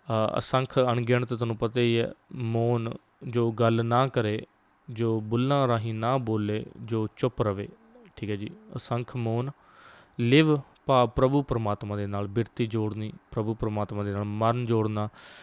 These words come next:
ਜਿਹੜੀ ਸੁਰਤ ਸੀ, ਜਿਸ ਨੇ ਮਨ ਨੂੰ ਕਾਬੂ ਕਰਨਾ ਹੈ ਜੀ, ਜਦੋਂ ਉਹ ਜੁੜ ਜਾਵੇ, ਠੀਕ ਹੈ। ਫਿਰ ਉਹੀ ਗੱਲ ਆ ਗਈ ਜੀ, ਲਿਵ ਲਾਏ ਤਾਰ ਜਿਹੜੀ ਹੈ, ਇਹ ਮੋਨੀ ਦੀ ਡੈਫੀਨੇਸ਼ਨ ਦੱਸਦਾ ਜੀ, ਕਿ ਮੋਨੀ ਜਿਹੜਾ ਮੋਨ ਇਨਸਾਨ ਹੈ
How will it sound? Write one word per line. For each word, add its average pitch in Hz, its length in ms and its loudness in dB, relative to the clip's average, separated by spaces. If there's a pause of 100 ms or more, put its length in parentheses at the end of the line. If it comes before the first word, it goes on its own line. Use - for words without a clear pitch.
(200)
ਜਿਹੜੀ 139 240 6
ਸੁਰਤ - 420 0
ਸੀ, 107 280 -6 (460)
ਜਿਸ 113 320 -6
ਨੇ 110 200 -2
ਮਨ 113 260 0
ਨੂੰ 123 200 -2
ਕਾਬੂ 104 340 -4
ਕਰਨਾ 101 360 -6
ਹੈ 98 80 -6
ਜੀ, 104 220 -10 (220)
ਜਦੋਂ 104 460 -4 (100)
ਉਹ 120 180 0
ਜੁੜ 107 220 -2
ਜਾਵੇ, 95 260 -4 (220)
ਠੀਕ - 160 -8
ਹੈ। 110 120 -8 (760)
ਫਿਰ 139 240 6
ਉਹੀ 143 220 6
ਗੱਲ 131 180 6
ਆ 131 60 6
ਗਈ 127 120 4
ਜੀ, 127 340 0
ਲਿਵ 131 260 2
ਲਾਏ 117 380 4
ਤਾਰ 113 320 2
ਜਿਹੜੀ 113 320 0
ਹੈ, 104 160 -2 (140)
ਇਹ 123 200 0
ਮੋਨੀ 123 600 0
ਦੀ 120 140 0
ਡੈਫੀਨੇਸ਼ਨ 107 640 -4
ਦੱਸਦਾ 98 380 -6
ਜੀ, 98 140 -8 (340)
ਕਿ 117 120 -2
ਮੋਨੀ 123 840 -2 (180)
ਜਿਹੜਾ 113 200 -2
ਮੋਨ 113 360 -2
ਇਨਸਾਨ 104 520 -4
ਹੈ 98 100 -10